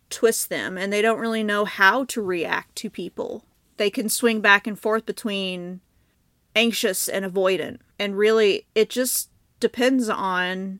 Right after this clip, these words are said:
the relationships with their caregivers at a very early age. And again, these attachments, they can really last throughout life.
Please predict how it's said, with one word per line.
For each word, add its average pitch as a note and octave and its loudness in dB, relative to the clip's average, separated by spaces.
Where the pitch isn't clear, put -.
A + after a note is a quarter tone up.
the G#3+ 2
relationships G3 -2
with G#3 0
their G#3 -2
caregivers G3+ 0
at F#3+ 0
a F#3 -4
very F#3+ 2
early F#3+ 0
age. F3 -4
And G3 -4
again, G#3 0
these A3 -2
attachments, G#3+ 2
they F#3+ -2
can A3+ -4
really G3 -2
last G#3 -2
throughout F#3+ -6
life. - -4